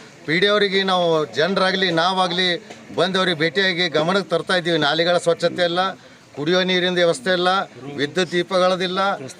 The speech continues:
ಹಾಗೂ ಸಿ ಸಿ ರೋಡ್ಗಳೆಲ್ಲ ಕೆಟ್ಟೋಗಿವೆ ಅಂತ ಸುಮಾರು ಸಲ ಹೇಳಿದ್ರು ಕೂಡ ಅವರು ಕ್ಯಾರಿ ಅನ್ನೋದಿಲ್ಲ.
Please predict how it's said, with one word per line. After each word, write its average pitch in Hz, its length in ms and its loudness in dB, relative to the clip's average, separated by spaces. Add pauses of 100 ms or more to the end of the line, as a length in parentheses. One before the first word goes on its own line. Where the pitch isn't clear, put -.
(140)
ಹಾಗೂ 165 300 2
ಸಿ 175 160 2
ಸಿ 196 140 0
ರೋಡ್ಗಳೆಲ್ಲ 185 480 0 (100)
ಕೆಟ್ಟೋಗಿವೆ 185 500 0
ಅಂತ 190 200 -4 (140)
ಸುಮಾರು 190 340 2
ಸಲ 214 180 2
ಹೇಳಿದ್ರು 196 280 2 (100)
ಕೂಡ 196 100 2 (640)
ಅವರು 175 160 4 (160)
ಕ್ಯಾರಿ 175 260 2
ಅನ್ನೋದಿಲ್ಲ. 156 340 0